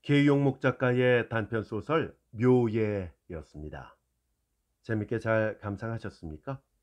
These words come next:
이 작품과 관련해서 역시 계용목 작가의 불로초 그리고 제비를 그리는 마음 추천드립니다. 그리고 최만식 작가의 단편 소설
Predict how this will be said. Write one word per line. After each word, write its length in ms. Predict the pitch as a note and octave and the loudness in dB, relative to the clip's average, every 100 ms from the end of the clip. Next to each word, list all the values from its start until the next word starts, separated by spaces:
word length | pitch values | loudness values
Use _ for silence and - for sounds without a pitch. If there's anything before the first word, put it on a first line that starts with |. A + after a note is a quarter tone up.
| _ _ _ _ _ _ _ _ _ _ | _ _ _ _ _ _ _ _ _ _
이 160 | - D3 | -2 0
작품과 540 | C#3 C3+ C#3 C3+ C3+ | 0 -4 -2 2 2
관련해서 760 | B2+ A#2 G#2+ F#2 E2 D3 A2+ - _ _ _ - | 2 -4 -4 -6 -6 -8 -8 -12 _ _ _ 0
역시 300 | C3 C3 D3+ | 0 2 -2
계용목 480 | C3+ C3 C3 A#2+ A2 | 4 4 6 2 -4
작가의 720 | G#2 - G2 F2+ E2 C3+ D#3+ _ _ _ | -8 -6 -6 -4 -4 -4 -6 _ _ _
불로초 840 | - A#2+ A#2 A2+ A2 - - F#2 - _ _ _ _ _ | 0 0 0 -2 -2 -4 -8 -8 -10 _ _ _ _ _
그리고 420 | - A2+ B2+ C3 - | -8 0 2 0 -2
제비를 600 | - B2 B2 B2 A#2+ A2 | 0 2 4 2 2 0
그리는 400 | A2 G2 F#2+ E2+ | -4 -6 -6 -6
마음 540 | D2+ D2+ D#2 B2+ D#3 - _ _ | -8 -8 -6 -4 -6 -8 _ _
추천드립니다. 880 | - - G#2 F2+ E2+ D#2 D2+ C#2+ - _ _ _ _ _ _ _ _ _ _ - | -20 -16 -12 -12 -10 -10 -10 -12 -16 _ _ _ _ _ _ _ _ _ _ -8
그리고 420 | A#2+ A#2+ B2+ - _ _ | 0 2 2 -2 _ _
최만식 480 | - D#3 C#3+ C#3 - | -2 2 2 0 0
작가의 360 | C3+ C3 B2+ | 0 4 2
단편 320 | A#2+ A2 A2+ G2+ | 2 -4 -4 -4
소설 500 | G#2+ G2 D#3+ C3+ | -4 -2 0 0